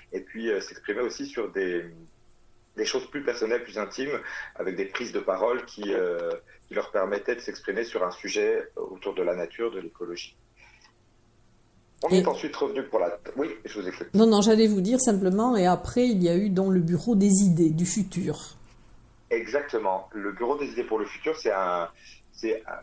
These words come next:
Speaker 1: bah, vraiment un bureau carré, un objet scénographique qu'on a, euh, emmené en itinérance sur le département avec plusieurs partenaires pour, euh, accueillir à l'intérieur, euh, des, des personnes qu'on a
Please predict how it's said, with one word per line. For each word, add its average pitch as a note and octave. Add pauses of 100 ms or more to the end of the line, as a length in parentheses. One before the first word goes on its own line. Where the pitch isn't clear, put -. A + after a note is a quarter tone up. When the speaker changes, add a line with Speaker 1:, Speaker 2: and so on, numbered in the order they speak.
Speaker 1:
bah, G#2
vraiment B2+
un G#2+
bureau G#2
carré, A2+
un A2+
objet G2
scénographique G#2
qu'on G2
a, G2
euh, D#2+ (140)
emmené A2
en G#2
itinérance G#2+
sur G2+
le F2
département F#2+
avec F2+
plusieurs -
partenaires - (400)
pour, G#2+
euh, G2+
accueillir A#2
à A2+
l'intérieur, G#2
euh, G2
des, E2+ (320)
des F#2+
personnes B2 (540)
qu'on G#2+
a B2